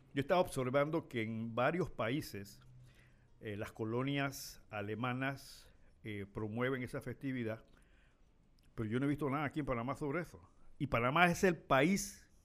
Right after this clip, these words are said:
que más cerveza consume en Latinoamérica, per cápita, es decir, por cabeza. Somos los chupadores de cervezas más grandes que hay en Latinoamérica.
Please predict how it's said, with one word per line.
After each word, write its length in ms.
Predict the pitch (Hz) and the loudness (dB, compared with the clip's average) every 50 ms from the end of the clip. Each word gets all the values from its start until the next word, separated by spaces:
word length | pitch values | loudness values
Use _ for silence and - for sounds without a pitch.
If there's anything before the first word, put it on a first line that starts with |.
| _ _ _ - _ - - _ | _ _ _ -20 _ -20 -20 _
que 180 | - - 127 120 | 0 2 2 2
más 460 | 127 151 180 208 110 - - - - - | 2 4 6 6 6 6 4 -6 -12 -14
cerveza 840 | - - - - 147 135 127 127 139 170 196 185 - - 208 170 - - | -12 -8 -2 2 4 4 4 4 2 0 0 0 0 -2 -6 -6 -6 -6
consume 720 | - 139 123 120 120 - - - 220 214 202 196 202 196 202 - - _ _ _ _ _ - | -2 -2 -2 -2 -2 -6 -6 -4 -4 -2 -2 -2 -4 -6 -8 -12 -20 _ _ _ _ _ -4
en 220 | - 143 127 117 113 | -2 -2 0 0 0
Latinoamérica, 960 | 110 107 - - 117 110 120 117 117 127 165 147 123 101 - - 90 - - _ - - _ _ - _ _ - _ _ _ _ - - - - | -2 -2 -2 -4 -4 -2 -2 -2 0 0 0 -2 -2 -4 -6 -10 -14 -14 -16 _ -20 -20 _ _ -20 _ _ -20 _ _ _ _ -20 -18 -4 2
per 220 | - 131 117 120 | 2 2 2 2
cápita, 380 | - 202 185 - - 104 - 127 | 2 2 2 2 2 -2 0 0
es 80 | 127 - | 0 0
decir, 160 | 160 - - | -4 -4 -2
por 240 | - 131 113 110 - | -2 -2 -2 -2 -2
cabeza. 500 | - 117 120 156 139 - 110 98 - - - _ _ _ _ _ _ - - _ - _ - _ _ _ _ _ | 0 2 2 2 2 0 -4 -10 -12 -16 -20 _ _ _ _ _ _ -20 -20 _ -20 _ -20 _ _ _ _ _
Somos 400 | - - - 160 170 196 202 175 | -10 -2 2 2 4 6 6 6
los 160 | 165 160 143 - | 6 6 4 2
chupadores 580 | - 143 123 - 135 127 147 175 190 202 175 | 0 -2 0 4 6 6 6 6 6 6 6
de 100 | 151 135 | 4 4
cervezas 760 | - - 131 127 151 175 185 - 196 196 185 180 - - - - - _ _ _ _ _ - | 2 0 0 0 2 0 0 2 2 0 0 -2 -6 -14 -18 -20 -20 _ _ _ _ _ -10
más 480 | 120 120 127 170 220 240 190 - - - _ _ _ - - _ _ - - - - - _ _ _ _ _ _ - | -8 -2 2 4 4 4 4 2 -6 -18 _ _ _ -20 -20 _ _ -20 -20 -20 -20 -20 _ _ _ _ _ _ -2
grandes 420 | 175 196 233 247 247 240 254 208 - | 2 6 6 8 8 6 4 4 6
que 140 | 175 196 | 6 8
hay 140 | 196 226 226 - - - - | 8 8 6 4 -4 -4 0
en 140 | - 196 185 | 2 4 4
Latinoamérica. 680 | 165 156 160 160 160 180 185 165 131 98 92 95 - | 4 4 6 4 6 8 8 6 6 4 -2 -10 -12